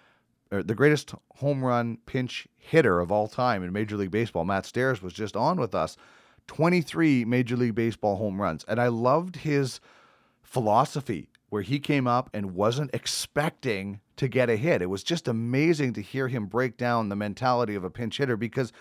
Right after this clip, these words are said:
you know, before we get into then versus now, as a baseball player, when you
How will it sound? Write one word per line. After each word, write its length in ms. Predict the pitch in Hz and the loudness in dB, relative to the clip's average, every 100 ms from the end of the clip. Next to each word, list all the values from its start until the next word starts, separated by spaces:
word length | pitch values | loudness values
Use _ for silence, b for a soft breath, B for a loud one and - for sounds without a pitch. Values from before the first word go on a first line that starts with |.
| B B B | B B B
you 60 | |
know, 60 | 127 | -6
before 260 | 123 185 | -2 0
we 100 | 170 | 2
get 160 | 139 143 | 4 4
into 200 | 139 123 | 2 -2
then 240 | 110 120 | -2 0
versus 320 | 113 104 87 78 | -2 -6 -8 -2
now, 300 | 127 95 - B B B B _ | 0 0 -2 B B B B _
as 180 | 151 160 | 0 2
a 60 | 156 | 0
baseball 520 | 135 185 226 185 139 | 0 0 0 0 0
player, 520 | - 117 104 104 135 - _ _ _ _ | 2 0 2 0 -2 -8 _ _ _ _
when 560 | - 139 135 135 135 131 _ _ _ _ _ _ _ _ | 0 4 4 2 0 -4 _ _ _ _ _ _ _ _
you 680 | 123 123 147 180 185 185 | -10 -2 2 2 2 0